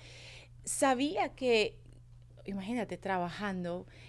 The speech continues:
en un set de grabación de lunes a sábado, tú sabes cómo era eso.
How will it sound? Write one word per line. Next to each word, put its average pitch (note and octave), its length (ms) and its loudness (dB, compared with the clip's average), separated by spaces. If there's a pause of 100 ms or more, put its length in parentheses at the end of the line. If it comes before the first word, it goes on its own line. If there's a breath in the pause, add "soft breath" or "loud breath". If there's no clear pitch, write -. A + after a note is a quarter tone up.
en F#3+ 100 0
un F#3 80 -2
set G3 220 0
de G#3 80 0
grabación G3 480 -2
de F3 80 -4
lunes F#3+ 260 -4
a F#3 80 -4
sábado, F3+ 340 -2
tú F#3 120 -8
sabes E4 240 0
cómo F3+ 200 -4
era D#3+ 200 -2
eso. A#3+ 420 2